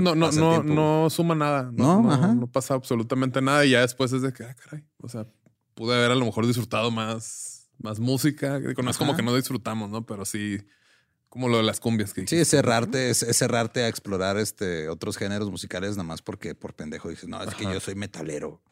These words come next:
Speaker 1: Sí, no, no.
Speaker 2: "No, es que yo puro hip hop. No, es que yo pura cumbia rebajada". Pues sí, güey, o sea, qué padre, pero hay muchísimas otras cosas allá afuera. Y siento que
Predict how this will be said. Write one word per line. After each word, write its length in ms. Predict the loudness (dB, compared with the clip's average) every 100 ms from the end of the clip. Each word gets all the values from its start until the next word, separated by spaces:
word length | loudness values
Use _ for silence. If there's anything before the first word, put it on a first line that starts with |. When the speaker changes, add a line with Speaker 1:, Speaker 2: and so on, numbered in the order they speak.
| _
Speaker 1:
Sí, 280 | -12 -8 -8
no, 80 | -10 -20
no. 80 | -14
Speaker 2:
"No, 200 | -6 -4
es 140 | -4
que 320 | -4 -2 -2 -2
yo 140 | -4
puro 200 | -4 -6 -6
hip 140 | -10 -8
hop. 240 | -8 -8 _ _ _ _ _ _
No, 180 | -10 -8
es 100 | -6
que 400 | -6 -6 -6 -6
yo 140 | -6 -6
pura 180 | -8 -8
cumbia 240 | -6 -6 -4
rebajada". 420 | -6 -6 -10 -12
Pues 140 | -10 -8
sí, 120 | -6
güey, 180 | -4 -4
o 60 |
sea, 160 | -4 -6
qué 140 | -8
padre, 320 | -6 -4 -4
pero 400 | -6 -8 -8 -12 _ _ _ _ _
hay 100 | -8
muchísimas 540 | -6 -4 -4 -2 -2 -4
otras 200 | -8 -8
cosas 300 | -8 -6 -4
allá 120 | -6
afuera. 360 | -4 -4 -4 _ _ _ _ _
Y 340 | -6 -4 -4
siento 380 | -4 -6 -6 -8
que 420 | -4 -4 -4 -10